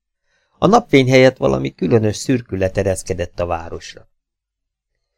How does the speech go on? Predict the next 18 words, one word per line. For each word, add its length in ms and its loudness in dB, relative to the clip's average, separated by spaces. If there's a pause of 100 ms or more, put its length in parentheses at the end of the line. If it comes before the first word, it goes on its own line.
(200)
Felnézett, 720 4
mert 260 -2
úgy 180 -2
vélte, 400 4
ebben 300 0
az 200 -4
áthatolhatatlan 1000 0
időben 500 0
csak 220 0
nem 160 -10
szálltak 480 0
föl 160 -2
a 60 0
manapság 520 -4
rendszeres 540 -2
látványosságnak 960 -2
számító 580 -4
léghajók, 600 -6